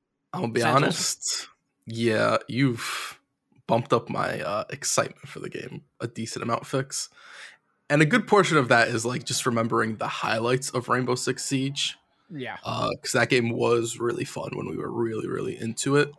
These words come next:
Speaker 3: Dude,
Speaker 1: And
Speaker 3: when we were grinding ranks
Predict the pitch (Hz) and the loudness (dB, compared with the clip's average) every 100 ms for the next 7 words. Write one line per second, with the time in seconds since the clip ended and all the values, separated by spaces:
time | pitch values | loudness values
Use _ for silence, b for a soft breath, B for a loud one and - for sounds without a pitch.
0 | - 233 202 147 120 113 110 214 247 311 | -4 2 4 4 2 2 4 2 4 6
1 | 262 160 190 202 196 190 160 151 180 254 | 6 4 2 4 4 0 -2 2 4 4
2 | - - - | -4 -8 -8